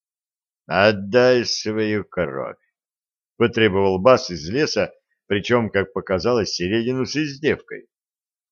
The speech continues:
«Отдай, не убежишь».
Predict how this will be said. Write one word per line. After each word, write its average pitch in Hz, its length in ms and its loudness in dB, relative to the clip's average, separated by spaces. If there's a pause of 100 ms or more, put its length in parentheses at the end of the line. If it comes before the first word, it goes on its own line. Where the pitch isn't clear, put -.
(240)
«Отдай, 92 1000 0 (240)
не 76 180 -8
убежишь». 139 1300 -2